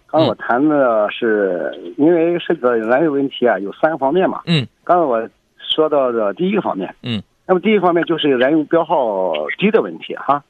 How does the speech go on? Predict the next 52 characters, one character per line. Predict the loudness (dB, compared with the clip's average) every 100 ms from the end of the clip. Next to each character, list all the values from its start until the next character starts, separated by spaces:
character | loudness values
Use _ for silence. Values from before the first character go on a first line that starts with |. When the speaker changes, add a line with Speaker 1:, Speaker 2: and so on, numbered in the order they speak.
| _
Speaker 2:
嗯。 | -8 -4
Speaker 1:
有 | -2
可 | 0
能 | 0
在 | 2 2 2 2 0
正 | -2 -2
常 | 0 -2
使 | -2 0
用 | 0
过， | 0
在 | 2 2 2
加 | 0 0
油 | 0
过 | -2
程 | -2
当 | 0
中 | 2 2
啊， | 0 -6 _ _ _ -20 -8
这 |
个 | -4 0
加 | 0 0
了 | -2
以 |
后 | -4 -6
就 | -6 -6
是 | 0 0 2 0 0 -2 -6 -10 _ _ _
标 | 2
号 | 2
比 | 0
较 | -2
低 | 0 -2 0
的， | 0 -4 _ _
是 | -6
吧？ | -2
辛 | 2
烷 | 2 0
值 | 0
比 |
较 | 0 0
低 | -2
的 | -2
有， | -2 -2 0
呃， | 0
这 | 2
个 | 0
汽， | -4 -2
燃 | 2 2
油 | 2
呢， | 0 -2
汽 | -2 0
油 | 2
呢 | 2 0